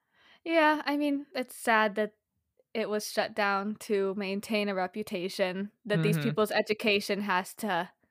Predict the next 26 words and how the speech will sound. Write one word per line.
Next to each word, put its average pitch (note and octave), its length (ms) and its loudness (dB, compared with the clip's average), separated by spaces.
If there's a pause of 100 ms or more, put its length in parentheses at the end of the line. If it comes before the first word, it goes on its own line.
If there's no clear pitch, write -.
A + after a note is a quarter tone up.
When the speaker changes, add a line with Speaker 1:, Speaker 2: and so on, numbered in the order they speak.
(640)
Speaker 1:
has G#3+ 200 0
to G#3+ 100 -10
fall F3+ 320 2
because G3 280 -8
of F#3+ 140 -6
that. F3+ 380 -8 (260)
Speaker 2:
Yeah. - 360 -6 (920)
Yeah. - 280 -12 (1080)
Speaker 1:
Oh, D4 260 -8 (340)
another E4 360 4
pretty B3+ 580 2
hard D4 560 2
to C#4+ 80 -2
believe B3+ 500 2
it A#3+ 220 2
until A3 360 0
you G#3 160 2
see A#3 280 0
it F3+ 200 4
school F#3 520 2
is G3 320 -2 (140)
Speaker 2:
<laughs> - 120 -18
Speaker 1:
Gulu D4+ 440 2
Elementary B3 800 2
in G3+ 160 0
China. G3+ 560 -2